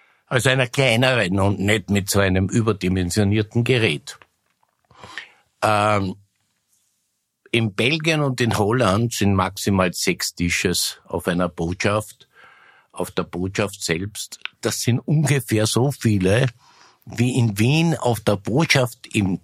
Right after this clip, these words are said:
zehn dreißig stehen. Dort stehen nämlich auch noch Schüsseln drauf. Auch drei, vier, fünf Stück. Ich hab's jetzt noch nicht genau gezählt. Am Brampla-,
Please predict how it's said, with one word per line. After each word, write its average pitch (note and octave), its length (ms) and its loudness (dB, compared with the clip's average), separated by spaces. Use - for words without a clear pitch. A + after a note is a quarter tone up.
zehn G2 340 0
dreißig D#3 580 0
stehen. D#2+ 440 0
Dort F#2+ 240 -2
stehen F2+ 360 2
nämlich E2 380 -2
auch C#3 260 -2
noch F3+ 180 2
Schüsseln D#2+ 540 -2
drauf. C#2+ 500 -8
Auch - 300 -2
drei, G2+ 400 0
vier, B2+ 460 0
fünf A#2+ 280 0
Stück. - 580 -4
Ich - 160 -4
hab's B2 180 -4
jetzt A#2 260 -2
noch A2+ 140 2
nicht G#2+ 280 0
genau F#2 340 2
gezählt. G2 580 -4
Am G#2 200 0
Brampla-, B2+ 540 0